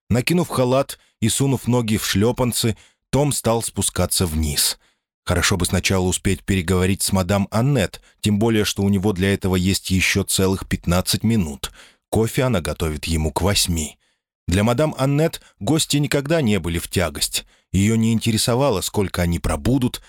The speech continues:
лишь бы её предупреждали заранее о количестве персон. Том вошёл в кухню, когда чайник только начинал посвистывать. "Доброе утро, мадам!" бодро приветствовал он Аннет по-французски. "Месье Тома,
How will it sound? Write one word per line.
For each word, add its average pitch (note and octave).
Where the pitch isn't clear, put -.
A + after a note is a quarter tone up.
лишь B2
бы A#2+
её A2
предупреждали F2+
заранее E2
о -
количестве F2+
персон. D2+
Том F#2+
вошёл E2+
в -
кухню, C3
когда A2
чайник A2+
только G#2
начинал F2
посвистывать. -
"Доброе G#2
утро, C3
мадам!" F#2
бодро F#2
приветствовал F2
он F2+
Аннет F2
по-французски. -
"Месье F#3
Тома, G3+